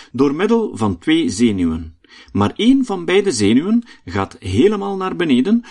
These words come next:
tot onder de aorta, om dan terug naar boven te lopen tot aan de stemband. Dit is zo voor alle zoogdieren, dus ook voor giraffen.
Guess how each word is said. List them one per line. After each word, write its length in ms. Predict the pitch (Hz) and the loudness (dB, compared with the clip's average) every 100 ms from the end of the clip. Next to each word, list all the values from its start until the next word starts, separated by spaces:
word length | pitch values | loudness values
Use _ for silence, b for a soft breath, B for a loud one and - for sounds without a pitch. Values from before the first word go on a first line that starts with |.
| B | B
tot 220 | - - - | -4 -4 0
onder 320 | 233 226 220 | 2 2 0
de 140 | 208 - | -4 -4
aorta, 560 | 156 151 - 208 247 B B | -2 -2 -2 -2 -2 B B
om 240 | - 104 95 | -2 -2 0
dan 280 | 196 233 - | 0 -2 -2
terug 320 | - 190 - | -2 -2 -4
naar 180 | 151 135 | -8 -2
boven 300 | 139 151 175 | 0 0 -4
te 100 | 151 | -4
lopen 340 | 160 165 156 | -4 -6 -8
tot 220 | - 151 - | -8 -10 -2
aan 180 | 131 | 0
de 60 | 123 | 0
stemband. 720 | - 120 95 82 82 - - _ _ B B B B | -2 -6 -4 -8 -12 -14 -20 _ _ B B B B
Dit 240 | 135 131 | -2 0
is 180 | 151 143 | -4 -4
zo 520 | - 107 98 170 247 254 B | -4 -4 0 2 2 -2 B
voor 360 | 233 196 202 - | -8 -4 -6 -4
alle 240 | 196 233 202 | -4 -2 0
zoogdieren, 680 | 151 135 101 95 85 80 - _ | 0 0 0 -4 -4 -6 -12 _
dus 280 | - 101 - | -12 -12 -6
ook 280 | 113 127 - - | -2 -2 -4 -14
voor 200 | 95 110 | -10 -8
giraffen. 600 | 95 90 - - - | -4 -6 -6 -12 -14